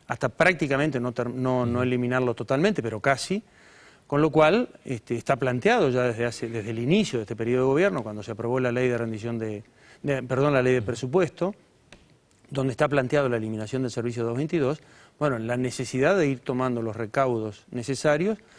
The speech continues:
Speaker 1: para ir cubriendo ese servicio. Bueno, se abre allí una interrogante acerca de quién debe cumplir el, el servicio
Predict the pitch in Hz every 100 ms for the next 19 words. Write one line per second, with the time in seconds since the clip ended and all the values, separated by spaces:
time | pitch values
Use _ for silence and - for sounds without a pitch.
0 | - _ 120 120 143 160 147 139 196 139
1 | 110 107 110 104 98 - - - 151 -
2 | - - - - - 139 139 131 131 185
3 | 208 - _ _ - 131 123 113 113 117
4 | 110 113 131 196 139 117 113 110 107 -
5 | 170 160 143 143 135 131 120 147 170 202
6 | _ _ _ _ - 120 117 107 - 123
7 | 110 - 123 151 170 - 139